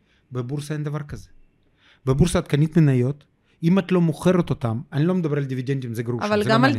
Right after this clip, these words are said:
Speaker 2: דירה, אם אני לא מוכרת את הדירה.
Speaker 1: לא, את מקבלת שכירות כל חודש,
Speaker 2: אה,
Speaker 1: זה בדיוק
Speaker 2: היא,
Speaker 1: העניין.
Speaker 2: אם אני משכירה אותה, אז כן.
Speaker 1: השקעה
Speaker 2: כן.
Speaker 1: אולטימטיבית נכונה, קלאסית, זה לקנות ולהשכיר.
Speaker 2: אה, זה
Speaker 1: מה שאת אומרת
Speaker 2: ההמלצה.
Speaker 1: למכור זה ספקולציה, זה כבר ביזנס, חצי ביזנס, תעזבי את זה.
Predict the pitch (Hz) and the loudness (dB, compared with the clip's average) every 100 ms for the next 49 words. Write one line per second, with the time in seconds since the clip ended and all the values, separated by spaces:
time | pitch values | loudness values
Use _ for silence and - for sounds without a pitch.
0 | 370 240 196 202 202 202 202 202 202 190 | 2 4 2 2 0 0 -2 -2 -4 -4
1 | 196 196 190 180 175 156 143 127 117 127 | -6 -6 -6 -6 -6 -4 -2 -2 -4 -8
2 | 113 120 117 - 135 131 123 - 139 107 | -8 -8 -10 -10 -10 -8 -12 -10 -8 -2
3 | 214 202 143 143 156 247 269 262 127 - | 0 4 2 2 2 4 4 4 2 -6
4 | 214 240 262 262 247 - 220 240 330 311 | 0 4 4 4 2 0 4 4 4 0
5 | 254 - 147 - 202 196 214 156 98 _ | 0 0 0 2 2 4 2 0 -8 _
6 | - 190 95 - _ _ _ 165 147 147 | -6 -6 -6 -18 _ _ _ -4 -2 0
7 | 147 143 180 151 135 135 123 127 123 135 | 0 0 -2 -2 -2 -4 -6 -4 -2 0
8 | 180 185 - _ _ - 135 131 139 233 | 0 -2 -8 _ _ -6 -4 -4 -6 -6
9 | 247 _ _ 127 117 120 - 208 196 160 | -8 _ _ -8 -6 -6 -4 -6 -4 -6
10 | 147 - 165 - _ _ - 240 220 185 | -6 -6 -8 -8 _ _ -4 0 2 0
11 | 240 240 220 202 190 214 240 214 214 196 | 0 4 4 2 2 2 2 4 2 4
12 | 190 175 240 196 180 208 - 202 214 175 | 2 4 2 2 -2 -4 0 2 2 -2
13 | 127 147 160 135 190 165 135 139 - 160 | -4 -2 -2 -2 -2 -2 -4 -6 -6 -4
14 | 143 113 104 - 120 131 135 107 | -4 -4 -10 -8 -6 -4 -6 -6